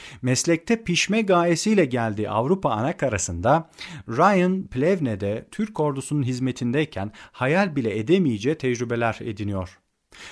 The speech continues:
O sıralar bütün dünyanın nefesini tutarak izlediği Plevne savunmasında ameliyatların her türlüsünü yapan doktor bir noktada artık hızlı ve doğaçlama ameliyatlar yapmayı öğreniyor. Umutsuz vakaları hayata döndürmesiyle ünleniyor ve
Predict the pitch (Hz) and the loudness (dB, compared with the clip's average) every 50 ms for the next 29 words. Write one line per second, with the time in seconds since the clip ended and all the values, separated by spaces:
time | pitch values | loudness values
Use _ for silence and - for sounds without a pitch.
0 | - - - 202 220 220 - 185 151 123 113 113 147 180 180 135 110 117 117 - | -10 0 2 2 2 4 4 4 4 4 4 4 2 2 0 -2 -6 -6 -8 -8
1 | - - 214 220 196 - 123 117 110 107 107 104 104 101 123 165 180 143 123 120 | -2 2 4 4 4 4 2 2 2 0 0 -2 -2 -2 0 2 2 2 2 0
2 | - - 151 147 - 165 180 202 196 - 139 - - 190 214 208 156 - 127 110 | 0 0 -2 0 0 0 0 -2 -2 -4 -6 -2 0 2 2 2 0 -2 -4 -4
3 | 107 110 107 98 101 101 95 98 - - 113 131 160 196 214 196 139 - - 117 | -2 -4 -4 -2 -4 -4 -4 -6 -8 -6 0 2 2 2 2 2 0 -2 -2 -4
4 | 107 101 95 95 92 - - 95 92 123 151 160 - - - - - - - - | -4 -4 -4 -4 -6 -6 -6 -2 2 2 2 2 0 -4 -16 -18 -18 -16 -8 -4
5 | 120 131 143 160 170 170 175 175 175 - 175 170 170 185 185 139 120 170 202 220 | 0 2 2 2 2 0 0 -2 -2 -2 -2 -2 0 0 0 0 0 2 2 2
6 | 214 220 - - 147 139 123 - - 117 113 110 101 - 110 101 95 92 95 92 | 2 0 -2 -2 -2 -2 -2 -4 -4 -4 -4 -4 -4 -4 -6 -6 -4 -4 -6 -8
7 | - - 127 143 165 165 - - - - - _ - 147 208 240 220 185 139 - | -4 0 2 2 2 0 -4 -12 -20 -20 -20 _ -2 0 2 2 2 2 0 -2
8 | - - 110 104 98 95 95 - - 165 - - - 131 131 131 123 123 180 196 | -4 -6 -6 -4 -4 -4 -2 -2 -2 -4 -4 -4 -4 -4 -4 -4 -2 -2 -2 -2
9 | 175 170 143 117 113 110 117 117 104 - - 120 127 170 190 147 120 117 113 113 | -2 -4 -4 -4 -4 -4 -4 -4 -6 -8 -8 -6 -6 -6 -4 -4 -4 -4 -4 -4
10 | 117 113 - - 156 185 175 151 139 131 - 127 123 123 117 110 104 107 104 101 | -4 -6 -4 -4 -4 -4 -2 -2 -2 -2 -2 -2 -2 0 0 0 0 -2 -2 -2
11 | 95 92 87 - - _ _ - - - - - - 113 107 104 104 - - - | -2 -4 -6 -8 -14 _ _ -20 -20 -20 -20 -14 -10 -8 -6 -6 -6 -6 -4 -4
12 | 180 165 139 135 117 - - 117 107 104 101 98 92 - 101 98 98 98 - 160 | -4 -4 -4 -6 -6 -6 -6 -6 -6 -4 -4 -6 -6 -6 -6 -6 -6 -6 -6 -6
13 | 143 127 120 117 120 113 113 113 104 - 165 175 156 120 101 95 98 95 95 92 | -6 -6 -4 -4 -4 -4 -4 -6 -6 -4 -4 -4 -4 -4 -4 -4 -4 -4 -4 -4
14 | 95 101 123 147 170 160 127 104 110 101 95 95 | -4 -2 0 0 0 -2 -4 -4 -4 -4 -4 -6